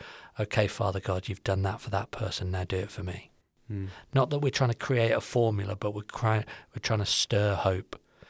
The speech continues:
Speaker 1: You know, the Bible says they overcame through the testimony, the blood of Jesus and the testimony. They overcame from the stories
Speaker 2: Hmm.
Speaker 1: of what Jesus has done.
Speaker 2: Amen. Amen.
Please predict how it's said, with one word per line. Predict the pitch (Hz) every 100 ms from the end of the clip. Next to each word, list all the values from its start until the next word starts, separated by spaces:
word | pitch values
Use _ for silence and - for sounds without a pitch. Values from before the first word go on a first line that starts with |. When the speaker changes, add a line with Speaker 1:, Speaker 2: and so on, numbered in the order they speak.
| - - -
Speaker 1:
You | 104
know, | 101
the | 101
Bible | 104 101 101
says | - 98
they | 101 101
overcame | 101 98 - 95 92 90
through | 92
the | 92
testimony, | - 92 - - 95 95 92
the | 107
blood | 101 98 101
of | 101
Jesus | - 95 90 90 87 - - -
and | 98
the | 90
testimony. | - 92 - - 95 90 92
They | 98 98
overcame | 98 - 101 95
from | - 101
the | 95
stories | - - 107 104 98 92 90 - - 110
Speaker 2:
Hmm. | 98 95
Speaker 1:
of | 90 92
what | 95
Jesus | - 95 92 -
has | 98
done. | - 90 - _ _ - 113
Speaker 2:
Amen. | 101 101 101 90 147
Amen. | 110 107 104 104